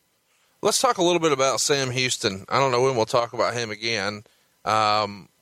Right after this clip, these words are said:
what was his upside? Did you think that he had more potential than what we ultimately got to see?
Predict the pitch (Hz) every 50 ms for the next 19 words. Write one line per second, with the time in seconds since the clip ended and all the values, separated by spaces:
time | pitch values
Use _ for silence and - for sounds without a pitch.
0 | _ _ _ _ _ _ 160 170 190 185 156 160 147 135 - - 117 _ _ _
1 | - 123 151 165 143 131 147 175 160 - - - 165 160 165 165 165 165 160 160
2 | - - - 120 127 127 120 120 127 135 135 - - 143 139 135 131 - - 90
3 | 117 123 139 143 131 131 127 131 131 127 123 127 127 123 123 113 - 135 135 127
4 | - 139 123 117 113 113 101 87 95 110 113 117 127 127 - 135 113 98 104 110
5 | 113 110 113 - - 95 - - - 143 143 135 135 131 131 135